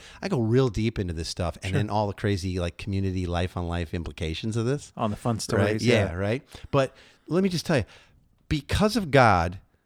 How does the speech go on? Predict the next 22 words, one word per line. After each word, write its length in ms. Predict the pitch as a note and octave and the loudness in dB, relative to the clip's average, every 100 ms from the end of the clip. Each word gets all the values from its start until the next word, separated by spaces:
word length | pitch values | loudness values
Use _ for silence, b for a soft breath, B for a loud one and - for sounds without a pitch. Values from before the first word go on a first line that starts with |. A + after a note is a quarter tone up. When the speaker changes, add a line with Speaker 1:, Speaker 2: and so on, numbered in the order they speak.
| - | -4
Speaker 1:
who 180 | D3 F3+ | 2 4
he 200 | D3+ G#2 | 4 2
is, 360 | D#2+ F2+ - _ _ _ A#2 | 0 -6 -10 _ _ _ -6
and 160 | A2+ - - | -6 -8 -10
Jesus' 420 | G#2+ C#3+ E3 D#3 - | 0 0 2 -2 -2
life, 220 | G#2+ - | -2 -2
death, 160 | F#2+ | -4
and, 220 | D#2+ F2+ - - | -4 -8 -10 -4
death, 240 | G#2 F#2 F#2 | -2 0 -2
and 80 | F2 | -2
resurrection, 560 | D#2 D#2+ E2 - F2 - | -2 -4 -4 -4 -6 -4
we 280 | G#2 B2+ F3 | -2 0 -2
truly 580 | - - E3+ F3 E3 - | -4 -2 0 0 -2 -4
are 380 | B2 G#2+ E2 - | -4 -2 -2 -4
a 60 | |
family 720 | - - - B2 B2 B2+ B2 A#2 b b b - | -10 -6 0 2 2 0 -4 -8 b b b -10
of 180 | F#2+ F#2+ | -6 -4
missionary 460 | G#2 - A2 G2 | -2 -2 -4 -4
servants 460 | F2 - G#2+ F2 - | -6 -8 -8 -8 -10
now, 100 | D#2 | -12
Heath. 300 | D#2+ D2+ - - | -12 -14 -16 -10
Speaker 2:
Hmm. 200 | B2 | -8